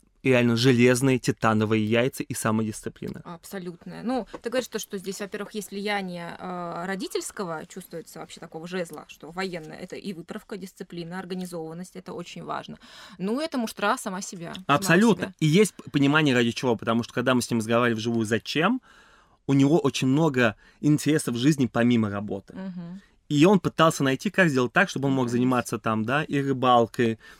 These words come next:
Speaker 1: и там своими, а, боевыми искусствами, но при этом достойно
Speaker 2: На
Speaker 1: зарабатывать.
Speaker 2: все хватало.
Speaker 1: Да.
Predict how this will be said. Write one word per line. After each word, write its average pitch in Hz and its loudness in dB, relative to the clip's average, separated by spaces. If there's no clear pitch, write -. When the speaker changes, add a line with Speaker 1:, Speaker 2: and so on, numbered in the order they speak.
Speaker 1:
и 135 4
там 117 -2
своими, 123 2
а, 117 0
боевыми 120 4
искусствами, 117 -2
но 131 2
при 151 4
этом 143 0
достойно 117 0
Speaker 2:
На - -4
Speaker 1:
зарабатывать. 101 -6
Speaker 2:
все 196 -12
хватало. 175 -12
Speaker 1:
Да. 113 0